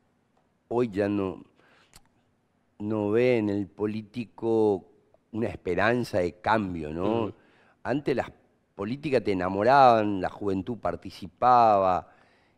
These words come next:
Speaker 1: y hoy hay como una bronca, y con toda la razón, vuelvo a decirte, sí, de, de, de la gente que no, no, no, no, no ve resuelto su problema económico.
Speaker 2: Claro.
Speaker 1: Sobre todo el problema económico, ¿cierto?
Speaker 2: Sí, sí.
Speaker 1: Entonces yo creo que también hay que,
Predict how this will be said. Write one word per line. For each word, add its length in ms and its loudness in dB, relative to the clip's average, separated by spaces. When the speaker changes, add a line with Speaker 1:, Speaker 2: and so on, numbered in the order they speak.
Speaker 1:
y 140 -8
hoy 160 0
hay 100 0
como 220 -2
una 180 0
bronca, 640 2
y 240 -4
con 280 -10
toda 160 0
la 100 0
razón, 260 -2
vuelvo 180 2
a 40 2
decirte, 540 -2
sí, 360 -4
de, 320 -6
de, 240 -16
de 60 -12
la 100 -14
gente 460 -8
que 520 -14
no, 120 -18
no, 540 -20
no, 1160 -20
no, 60 -20
no 220 -6
ve 140 6
resuelto 480 -2
su 140 -14
problema 400 0
económico. 680 -6
Speaker 2:
Claro. 340 -2
Speaker 1:
Sobre 220 -4
todo 220 10
el 60 6
problema 320 2
económico, 600 -4
¿cierto? 340 -6
Speaker 2:
Sí, 140 -12
sí. 40 -18
Speaker 1:
Entonces 320 -8
yo 160 -2
creo 220 0
que 100 -6
también 400 2
hay 220 4
que, 540 -6